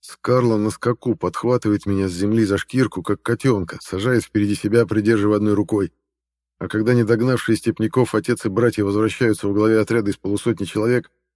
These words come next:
сердито выговаривает, не выбирая выражений и не заботясь о том, что ей может прилететь от своего хозяина. Кто она и кто этот человек, которому подчиняются сотни и тысячи бойцов?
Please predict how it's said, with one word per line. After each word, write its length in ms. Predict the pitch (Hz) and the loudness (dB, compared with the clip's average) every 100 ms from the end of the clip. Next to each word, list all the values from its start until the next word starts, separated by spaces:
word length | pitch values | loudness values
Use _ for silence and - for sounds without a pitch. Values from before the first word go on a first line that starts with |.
| _ _ | _ _
сердито 560 | - 101 98 135 - 113 | -6 -4 -2 -2 0 2
выговаривает, 760 | 110 104 104 127 104 90 85 | 2 2 2 2 2 0 -2
не 140 | 95 | -2
выбирая 400 | 95 92 104 107 | 0 2 4 4
выражений 580 | 98 95 95 120 107 85 _ _ _ | 2 0 2 0 0 -2 _ _ _
и 80 | 107 | -2
не 100 | 104 | 0
заботясь 540 | 98 113 127 131 95 | 2 2 2 0 -2
о 80 | 98 | -6
том, 160 | 107 98 | -4 -4
что 160 | - | -2
ей 120 | 98 98 | 0 0
может 300 | 98 92 - | 0 -4 -4
прилететь 500 | 101 104 - 104 92 | -2 -2 0 0 -2
от 100 | 82 | -4
своего 280 | 92 87 | -2 -2
хозяина. 540 | 82 90 98 90 76 71 _ _ _ _ _ _ _ | -2 -2 -2 -2 -2 -8 _ _ _ _ _ _ _
Кто 260 | - 95 113 | -4 2 4
она 320 | 117 120 127 | 4 4 2
и 40 | |
кто 160 | - 117 | 2 2
этот 200 | 113 - | 2 -2
человек, 540 | 123 120 95 110 - | 2 4 4 0 -4
которому 400 | - 104 104 101 | -8 -2 0 0
подчиняются 640 | 87 110 - 113 107 92 95 | -2 -6 -2 2 2 0 -6
сотни 400 | - 117 90 95 | -2 -2 0 -4
и 60 | |
тысячи 400 | 85 107 92 - | -2 -4 -4 -6
бойцов? 400 | 85 101 - 78 | -2 -2 -2 -8